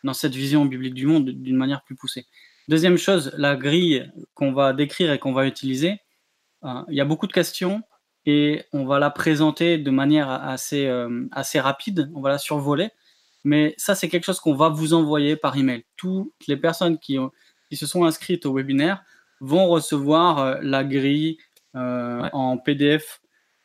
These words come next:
Speaker 1: joliment présentée pour
Speaker 2: Ouais.
Speaker 1: vous aider à, à analyser ce que vous regardez.
Speaker 2: Ouais.
Speaker 1: Donc la première étape, comme on a dit, c'est comprendre. L'idée, c'est de vraiment,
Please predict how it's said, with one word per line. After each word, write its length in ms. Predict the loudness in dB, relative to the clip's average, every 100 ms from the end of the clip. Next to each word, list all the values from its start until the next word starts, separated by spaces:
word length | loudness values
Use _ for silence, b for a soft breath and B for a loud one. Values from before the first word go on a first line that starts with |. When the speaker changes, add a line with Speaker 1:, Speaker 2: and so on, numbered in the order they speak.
| _ -2
Speaker 1:
joliment 440 | 4 6 8 6
présentée 520 | 4 0 0 0 0
pour 220 | 0 -2
Speaker 2:
Ouais. 80 | -4
Speaker 1:
vous 80 | -2
aider 240 | 0 2
à, 220 | 2 0 -4
à 280 | -4 -2
analyser 480 | 2 2 0 -2 -4
ce 80 | -4
que 80 | -6
vous 140 | -6
regardez. 340 | -4 -4 -6 -14 -16
Speaker 2:
Ouais. 80 | -16 _ B B B B -4
Speaker 1:
Donc 140 | -2 2
la 100 | 2
première 260 | 2 2
étape, 240 | 4 2 2
comme 160 | 2
on 60 | 4
a 80 | 4
dit, 220 | 2 -2 b b b b
c'est 200 | -2 2
comprendre. 640 | 2 2 2 2 0 -10 _ _ _ _ -2
L'idée, 340 | 0 4 2
c'est 180 | 0 -2
de 100 | -2
vraiment, 600 | 0 2 2 2 -2